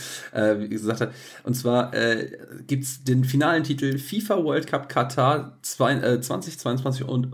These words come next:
äh, on Fückel, Fü-, Fückel. So. Sie wusste nicht, wie man's ausspricht, kann ich nachvollziehen. Ähm, ich erkläre aber erstmal, was es sein soll. Ähm, und da muss ich auch wieder vorlesen, weil ich muss ganz ehrlich sagen, so ganz verstanden habe ich's selber nicht. Ähm, Moment,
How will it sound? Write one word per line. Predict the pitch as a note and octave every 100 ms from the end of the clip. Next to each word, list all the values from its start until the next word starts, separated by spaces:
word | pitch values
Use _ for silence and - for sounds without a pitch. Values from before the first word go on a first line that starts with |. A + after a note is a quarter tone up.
| -
äh, | - A#2+ A#2
on | G#2+ B2 B2
Fückel, | - - - - B2+ A2+ - -
Fü-, | - -
Fückel. | - - - - A#2+ G#2 - -
So. | - A2 G2+ - - - -
Sie | -
wusste | D#3 G3+
nicht, | E3+ D#3+
wie |
man's | D3 C3+
ausspricht, | - C3+ - C3+ - - _ _
kann | - A#2
ich | A#2+
nachvollziehen. | A#2+ B2+ G2+ - A2 C3+ - - - - - -
Ähm, | A2 A2+ A#2 A#2 A#2 - -
ich | C3
erkläre | C3 E3
aber | D3 B2
erstmal, | B2 D3 A#2
was | B2+
es | A2+
sein | A#2 B2
soll. | F#2 F#2+ C3+ - _ _ _ _ _ - -
Ähm, | B2 A#2+ B2 B2+ B2 -
und | C3 B2+
da | A#2+
muss | C3+
ich | C#3
auch | A#2 C3
wieder | A#2+
vorlesen, | - B2+ B2 A2 G#2
weil | G2+
ich |
muss | A#2
ganz | B2 A2+
ehrlich | G#2+ G#2+
sagen, | G#2+ A2
so | G#2
ganz | G#2+
verstanden | G#2+ - - G2
habe | F#2+
ich's | G2
selber | G2+ G2
nicht. | B2 - - - - - - -
Ähm, | A#2 A#2 A#2+ A#2+ A#2+ - - -
Moment, | F#2+ A#2+ A3